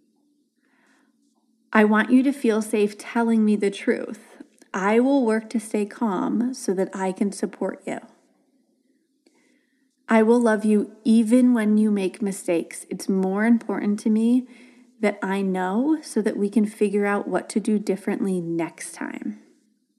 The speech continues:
And lastly, sometimes I will feel disappointed or scared, sad or angry. It's okay for me to feel those things. I can calm my body down and feel proud and excited and calm and happy again.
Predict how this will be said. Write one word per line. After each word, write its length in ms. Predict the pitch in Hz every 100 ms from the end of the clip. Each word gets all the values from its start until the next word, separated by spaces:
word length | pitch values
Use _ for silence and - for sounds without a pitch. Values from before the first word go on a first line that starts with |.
| _ _ _ _ _ _ _ _ _ _ _ _ _ -
And 180 | 196 190
lastly, 680 | 180 202 - 214 220 214 - - _ _ _ _ _ _ _
sometimes 840 | - 208 226 285 294 311 311 - -
I 160 | 190 214
will 160 | 233
feel 320 | 233 233 233 226
disappointed 880 | 214 190 240 220 185 185 202 247 233
or 120 | 175
scared, 720 | - - 180 170 185 202 233 - _ -
sad 640 | - - 156 170 220 226
or 120 | 208 -
angry. 640 | 185 190 190 233 247 269 - - - _
It's 220 | - 254 339
okay 380 | 330 - 220
for 180 | 247 226
me 300 | 208 196 208
to 100 | 226
feel 380 | 220 196 226 262
those 340 | - - -
things. 580 | - - - - 233 - - - - -
I 160 | 208 240
can 260 | 294 269
calm 540 | 233 233 226 220 202 190
my 380 | 196 220 254
body 400 | 233 190 175 180
down 340 | 180 170 165 180
and 140 | 180
feel 220 | - -
proud 680 | 214 - 247 254 233 202 196
and 120 | -
excited 680 | - - - 220 233 208 220
and 180 | 190 196
calm 480 | - 226 233 220 202
and 140 | 208
happy 560 | 208 220 277 - 196 170
again. 480 | 160 - - -